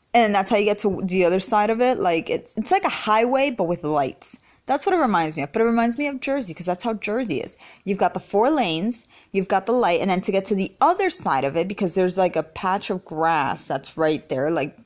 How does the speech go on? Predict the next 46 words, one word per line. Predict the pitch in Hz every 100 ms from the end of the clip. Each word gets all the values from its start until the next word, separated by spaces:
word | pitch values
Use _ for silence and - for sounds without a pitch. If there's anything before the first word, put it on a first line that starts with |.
| -
stops | - - 139 -
you | 170
from, | - 139
like, | 135 156
just | 139 -
cutting | - 160 147
through. | 135 131 143 233 - - - _ _ _
You | 233 220
have | 220
to, | 277 220 - 220
there's | 190 208 208
a | 208 185 156 - -
turn | 254 330 339
lane | 180 151 190
that | 196
you | 190
have | 220 -
to | 233
go | 185
through. | 175 220 247
You | 202
get | 175 175
to | -
the | 240
light, | 247 175 180
and | 208 202
then | 202
you | 262
turn | - 440 339
when | 202
it | 185
turns | 226 226
green. | - 403 269 190 - - - _ _ _ _ _ _ _ _ _ _
It's | 262 269 -
a | 262
highway, | 220 302 370 262
but | 226 208
with | 269 320
lights, | - 196 -
and | 196
it's, | 202 196 - - _ _ _ _ _ _ _ - -
and | 240
then | 220 208
one | 208 226
side | - 226 254
is, | 269